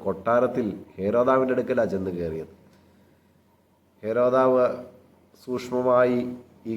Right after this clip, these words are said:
കാര്യങ്ങളൊക്കെ മനസ്സിലാക്കി, നക്ഷത്രം വെളിവായ സമയമൊക്കെ, ആ, മനസ്സിലാക്കിയിട്ട് അവരോട് പറഞ്ഞൊരു കാര്യമുണ്ട്, "നിങ്ങൾ ചെന്ന് ശിശു ഇരിക്കുന്നിടത്ത് എന്ന് കണ്ടിട്ട് അവൻ എവിടെ ഇരിക്കുന്നു എന്ന് എന്നോട് വന്ന് പറയണം.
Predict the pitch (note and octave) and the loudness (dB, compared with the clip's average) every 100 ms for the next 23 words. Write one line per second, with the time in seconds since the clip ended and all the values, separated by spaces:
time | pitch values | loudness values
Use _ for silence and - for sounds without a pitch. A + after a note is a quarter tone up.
0 | G#2+ A2+ A2 A#2 A#2 G#2 A#2 G#2 G2+ G#2 | -2 -2 0 0 0 0 -2 -2 -2 -2
1 | B2 G2 F#2 F#2+ F2+ F#2+ - F#2+ G#2 G#2 | -2 -2 -4 -6 -6 -6 -8 -6 -4 -2
2 | G2+ G2+ G2+ G2+ G2+ F#2+ G#2 G#2 F#2 G2+ | 0 0 0 -2 -4 -4 -2 -2 -2 -4
3 | G2 - - _ _ _ - F#2+ F#2+ F2+ | -6 -6 -20 _ _ _ -16 -8 -6 -4
4 | G2 G#2 - A#2+ G2 F2 G2 F#2 F#2+ - | -4 -2 -2 0 -2 -4 -6 -6 -8 -12
5 | _ _ _ _ G2+ A2+ B2 A#2+ A2 A2 | _ _ _ _ -8 -4 -2 0 0 0
6 | G#2 G#2 F#2+ F2+ F#2 A#2 D3 D#3 D#3+ D#3 | 0 0 -2 -4 -2 0 0 2 2 0
7 | D3+ C3 A#2 D3 D3+ B2+ C3 B2 A#2+ A#2 | -2 -4 -6 -2 -2 0 -2 -2 -2 -4
8 | A2+ A2 A2 G2 F#2+ G#2 F#2 D#2 C#2 - | -4 -4 -2 -2 -2 -4 -4 -10 -10 -12
9 | G2+ G#2+ A2+ A#2+ D3+ D3 B2+ B2 D3 C#3+ | -6 -4 -2 -2 -2 0 -2 -4 -2 2
10 | C3 C3 C3 C#3 C3 B2 A2 F#2+ G#2 G2 | 2 2 2 2 2 0 0 0 0 0
11 | - | -4